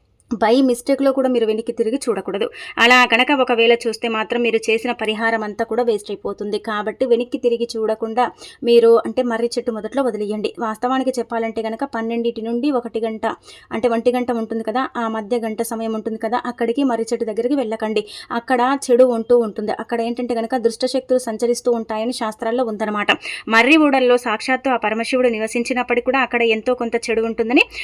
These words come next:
మనకు శాస్త్రాల్లో చెప్పబడుతుంది. కాబట్టి గుర్తుపెట్టు పెట్టుకోండి. ఆ ప్రదేశంలోకి మీరు వెళ్ళకపోవటమే మంచిదన్నమాట. ఆ సమయం వదిలేసి మిగతా సమయాలలో ఎప్పుడు పెట్టుకున్నా కానీ మంచి రిజల్ట్‌ని పొందే అవకాశం ఉంటుంది. కాబట్టి ప్రయత్నించేసి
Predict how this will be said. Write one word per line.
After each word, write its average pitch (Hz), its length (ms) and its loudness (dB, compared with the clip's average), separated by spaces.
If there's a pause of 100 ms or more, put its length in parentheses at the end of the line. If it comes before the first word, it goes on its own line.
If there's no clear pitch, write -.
(140)
మనకు 240 260 4
శాస్త్రాల్లో 247 500 2
చెప్పబడుతుంది. 233 640 0
కాబట్టి 226 400 -2
గుర్తుపెట్టు 233 420 -2
పెట్టుకోండి. 247 280 2 (200)
ఆ - 20 2 (160)
ప్రదేశంలోకి 233 640 2
మీరు 240 160 2
వెళ్ళకపోవటమే 220 640 -2
మంచిదన్నమాట. 220 480 -4 (140)
ఆ - 20 2 (100)
సమయం 262 240 0
వదిలేసి 240 360 2
మిగతా 240 220 0 (100)
సమయాలలో 233 420 0 (440)
ఎప్పుడు 247 260 4
పెట్టుకున్నా 240 460 0
కానీ 247 220 2
మంచి 226 220 0
రిజల్ట్‌ని 226 320 -2
పొందే 226 220 -2
అవకాశం 226 420 -4
ఉంటుంది. 214 340 -6
కాబట్టి 214 380 -2
ప్రయత్నించేసి 220 600 0